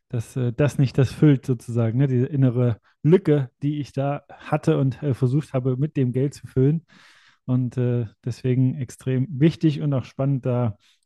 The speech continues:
beide Seiten sozusagen zu bedienen, ne, also wirklich natürlich finanziellen Erfolg, Erfolg im Business, aber dabei auch erfüllt zu sein und wirklich zu machen, ähm, worauf man Lust hat und aber auch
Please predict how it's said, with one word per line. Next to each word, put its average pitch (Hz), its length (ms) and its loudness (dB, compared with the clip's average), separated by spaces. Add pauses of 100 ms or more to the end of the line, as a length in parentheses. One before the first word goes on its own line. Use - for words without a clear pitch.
beide 127 300 0
Seiten 123 380 -2
sozusagen 123 600 -4
zu 165 180 0
bedienen, 160 540 0
ne, 151 140 -4
also 127 280 -6
wirklich 131 520 -8
natürlich 135 540 0 (300)
finanziellen 139 560 0
Erfolg, 131 540 -2 (140)
Erfolg 135 420 -4
im 143 120 -2
Business, 143 460 -2 (300)
aber 123 140 -2
dabei 123 340 -4
auch 123 260 -6
erfüllt 151 400 2
zu 139 120 0
sein 127 320 0
und 123 180 -4
wirklich 123 280 -8
zu - 120 -2
machen, 123 360 2 (600)
ähm, 123 340 0 (160)
worauf 147 360 0
man 139 220 0
Lust 160 300 0
hat 160 160 0
und 165 180 -6
aber 151 280 -4
auch 139 320 -6